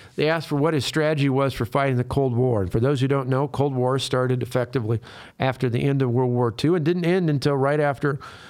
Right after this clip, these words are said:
Reagan left office and communism fell. But they asked what his policy was for fighting the Cold War, and he said, "Simple. We win,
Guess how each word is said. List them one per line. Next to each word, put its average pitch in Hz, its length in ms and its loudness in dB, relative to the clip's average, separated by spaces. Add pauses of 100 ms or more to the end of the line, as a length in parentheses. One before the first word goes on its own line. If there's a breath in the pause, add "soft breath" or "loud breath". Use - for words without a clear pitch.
(180 loud breath)
Reagan 127 260 2
left 127 240 0
office 127 400 -2
and 95 80 -2
communism 113 560 0
fell. 107 420 -2 (1400 soft breath)
But 127 80 -8
they 139 100 2
asked 160 220 -2
what 147 100 2
his 131 160 0
policy 139 420 0
was 117 220 0
for 113 140 -4
fighting 117 440 0 (600 loud breath)
the 123 80 -4
Cold 120 240 -2
War, 160 180 0
and 143 60 0
he 120 60 0
said, 131 200 -2
"Simple. 196 420 -2 (1200)
We 131 160 2
win, 165 440 0